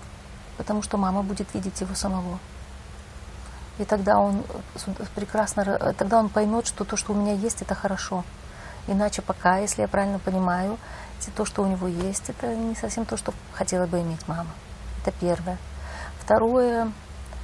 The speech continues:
э, каждый ребенок имеет право знать своих биологических родителей, вне зависимости от того, общаются они с ними или нет. Ее сын имеет полное право знать своего отца.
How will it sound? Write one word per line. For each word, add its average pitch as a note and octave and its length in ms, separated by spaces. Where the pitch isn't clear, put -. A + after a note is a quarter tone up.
э, G3+ 360
каждый G#3 380
ребенок G3+ 440
имеет F#3 200
право F#3 340
знать F#3 500
своих F3+ 380
биологических F3 720
родителей, D#3+ 500
вне G3 220
зависимости F#3 580
от F3+ 100
того, F3+ 260
общаются F3 460
они A3 140
с - 100
ними G#3 200
или F3+ 120
нет. E3+ 240
Ее G3 200
сын A3 220
имеет G3 200
полное B3 320
право G3 300
знать F#3+ 300
своего F3+ 320
отца. G#3 400